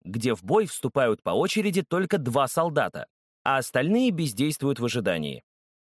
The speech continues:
У электроника память сложена из кубиков, конечно,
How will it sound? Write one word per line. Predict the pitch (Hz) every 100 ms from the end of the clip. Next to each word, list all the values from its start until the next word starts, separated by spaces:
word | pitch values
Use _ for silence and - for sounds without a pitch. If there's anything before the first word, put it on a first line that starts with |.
| _
У | 143
электроника | 135 120 - 226 208 123 73 -
память | 170 196 -
сложена | 165 180 160 175
из | - 185 -
кубиков, | 220 123 - 76 - _ - _
конечно, | - 202 214 - 180